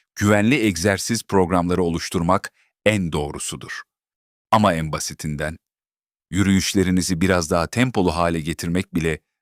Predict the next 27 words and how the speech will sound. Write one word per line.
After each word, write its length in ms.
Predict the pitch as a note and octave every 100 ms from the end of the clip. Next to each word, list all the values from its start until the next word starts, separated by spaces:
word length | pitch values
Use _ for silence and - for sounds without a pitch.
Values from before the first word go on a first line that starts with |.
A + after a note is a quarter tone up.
| -
bir 260 | F#2 D#2+
başlangıç 540 | D#2 D#2+ F2+ D#2+ D#2+ F2
olabilir. 520 | D#2+ D#2 D2 D2 - _ _ _ _ _ -
Ve 260 | F#2+ G#2+ C#3 _ -
son 340 | - - G2
olarak, 520 | C2+ - - - - _ _ _ _ _ _ _ _
tüm 260 | - F3+ D3
bu 100 | G#2
çabalarımızın 680 | - F2+ E2+ E2 E2 F#2+ D#2+
boşa 200 | D#2+ F#2+
gitmemesi 540 | E2+ - F2+ F2 G#2
için 300 | E2 G2+ E2 - - - -
hayati 500 | G#2 A2 A#2+ F#3 E3
bir 100 | D3+
faktör 500 | C3 - A#2 G2 F2
daha 200 | F#2 E2
var. 220 | D2+ - _ _ _ -
Su, 300 | - C3 G2
vücudumuzun 720 | F2 F#2+ F2+ F2+ G#2+ F2+ D2+
büyük 320 | G2+ D#3+ -
bir 140 | F#2+ D#2
kısmı 380 | - - -
sudan 340 | - A2 G#2+ G2
oluşur 460 | E2 D#2+ - F2 - _ _ _ _
ve 240 | F2+ G2 -
kaslarımız 720 | F#2+ - F#2+ F#2 A2 G#2 F2+
da 220 | G2+